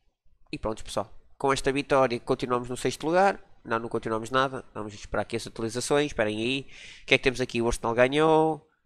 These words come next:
O Chelsea perdeu. Alto, o Chelsea perdeu. O Tottenham perdeu em casa. O City empatou. Olá! E o To-, e o, e o, e o, e o, e o, e o, acho que é só, era só estas. Depois o Liverpool e o Chelsea defrontaram-se.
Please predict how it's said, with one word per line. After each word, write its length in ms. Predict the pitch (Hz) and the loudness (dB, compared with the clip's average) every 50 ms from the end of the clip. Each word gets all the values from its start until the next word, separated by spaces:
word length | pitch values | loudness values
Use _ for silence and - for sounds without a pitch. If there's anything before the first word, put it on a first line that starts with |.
| - - | -20 -14
O 40 | - | -12
Chelsea 360 | - - 123 117 - - - | -2 2 2 2 2 -2 -6
perdeu. 680 | - - - 226 - - 104 104 110 131 151 170 170 _ _ - | -4 0 0 2 2 2 0 0 0 -2 -2 -4 -10 _ _ -6
Alto, 320 | 110 113 135 156 - - | -4 -4 -4 -4 -8 -14
o 40 | - | -16
Chelsea 340 | - - - 110 - - 117 | -8 -4 -4 -4 -4 -6 -4
perdeu. 460 | - - 101 98 107 117 139 160 160 - - - - - | -2 -2 -2 0 0 0 0 -2 -4 -8 -14 -20 -18 -8
O 100 | - 139 | -6 -2
Tottenham 380 | 135 - 175 160 - - 151 143 | 6 8 8 8 8 6 4 4
perdeu 320 | - - 151 143 139 135 | 8 8 8 10 10 8
em 100 | 135 131 | 6 4
casa. 500 | 120 - 120 113 120 131 135 - - 165 - - - - | 4 4 6 6 6 4 2 0 -6 -10 -12 -14 -10 -8
O 100 | - - | -6 0
City 340 | - - 180 - - 151 | 4 4 4 4 4 2
empatou. 720 | 151 143 - 143 127 - 123 117 123 135 156 175 156 139 - - | 2 4 4 2 2 4 6 6 6 6 4 2 -2 -6 -8 2
Olá! 1120 | - 156 185 175 139 120 113 107 104 104 104 104 104 101 95 95 95 95 92 95 - - - - - - _ - _ _ _ _ - | 4 6 8 8 8 8 8 6 4 4 4 4 2 2 0 0 -2 -2 -2 -4 -6 -8 -12 -18 -20 -20 _ -20 _ _ _ _ -4
E 120 | - 131 139 | -2 -2 -2
o 40 | |
To-, 280 | 131 - - 135 123 - | 2 4 6 6 6 6
e 240 | 131 131 131 131 131 | 4 0 0 0 0
o, 180 | 131 131 131 | -2 -2 -2
e 120 | 131 127 131 | -2 -2 -2
o, 100 | 131 135 | -4 -2
e 80 | 127 | -4
o, 60 | 131 135 | -4 -2
e 100 | 135 135 | -2 -2
o, 80 | 135 | -2
e 60 | 131 | -2
o, 80 | 131 131 | -2 -2
e 80 | 131 135 | -2 -2
o, 180 | 135 131 - - | -4 -4 -2 -2
acho 180 | 131 135 - | -4 -4 -2
que 80 | - 123 | -4 -4
é 20 | |
só, 200 | 117 - 113 107 104 | -4 -2 -6 -4 -4
era 160 | 101 110 113 | -4 -4 -4
só 160 | - - 107 | -4 -4 -4
estas. 220 | 104 101 - 113 - | -4 -4 -6 -10 -8
Depois 200 | - - 110 110 | -6 -6 -6 -4
o 80 | 113 | -6
Liverpool 380 | 113 110 104 110 - - 110 104 | -6 -6 -6 -6 -6 -4 -4 -4
e 40 | 104 | -4
o 40 | 101 | -4
Chelsea 320 | - 104 104 - - - | -4 -4 -4 -6 -8 -12
defrontaram-se. 720 | - - - 107 104 101 - 101 98 98 95 - - - - | -16 -12 -10 -10 -8 -6 -6 -6 -6 -6 -10 -12 -14 -14 -14